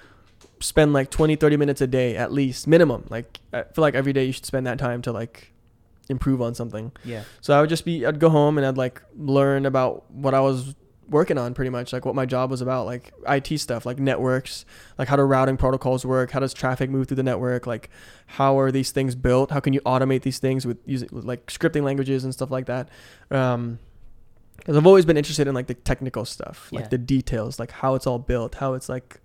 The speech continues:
Speaker 1: how it's engineered, how it all works.
Speaker 2: For sure.
Speaker 1: Um, so, yeah, just doing the same thing, man, just holding it down with my girlfriend.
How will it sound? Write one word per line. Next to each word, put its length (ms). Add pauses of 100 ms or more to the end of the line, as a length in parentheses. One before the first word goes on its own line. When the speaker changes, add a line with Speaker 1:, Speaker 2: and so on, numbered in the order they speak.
(140)
Speaker 1:
how 120
it's 100
engineered, 580 (100)
how 120
it 60
all 140
works. 440
Speaker 2:
For 40
sure. 180 (580)
Speaker 1:
Um, 220
so, 120
yeah, 280
just 400
doing 140
the 60
same 180
thing, 160
man, 180
just 240
holding 240
it 80
down 480
with 600 (1200)
my 100
girlfriend. 580